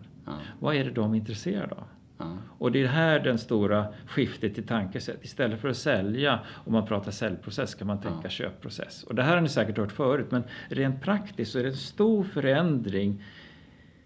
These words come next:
Speaker 2: här inne i huvudet. Att jag ska komma ihåg att den jag pratar med nu, vad är det den personen vill veta egentligen?
Speaker 1: Ja, precis. Var befinner sig deras hjärna
Speaker 2: Var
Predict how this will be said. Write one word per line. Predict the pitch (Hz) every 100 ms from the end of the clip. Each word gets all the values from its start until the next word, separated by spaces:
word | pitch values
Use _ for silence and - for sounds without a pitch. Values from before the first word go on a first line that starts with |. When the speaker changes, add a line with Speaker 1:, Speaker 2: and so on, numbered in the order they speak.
| -
Speaker 2:
här | - 123
inne | 143 104
i | 101 113
huvudet. | 139 135 160 165 -
Att | 98
jag | 113
ska | - 135
komma | 131 127 120
ihåg | 190 175 127 120 - - - - - -
att | 135 - - - -
den | 131 127
jag | 127
pratar | - 147 120 107 110
med | 101 95
nu, | 104 110 113 - - - -
vad | 175 90
är | - 107
det | 104
den | 104 104 104
personen | 113 - - - -
vill | 117
veta | 120 135 - - 127
egentligen? | - - - -
Speaker 1:
Ja, | 107
precis. | 101 95
Var | 87 131
befinner | 123 - 110 104
sig | 107
deras | 110 98 104
hjärna | 131
Speaker 2:
Var | 196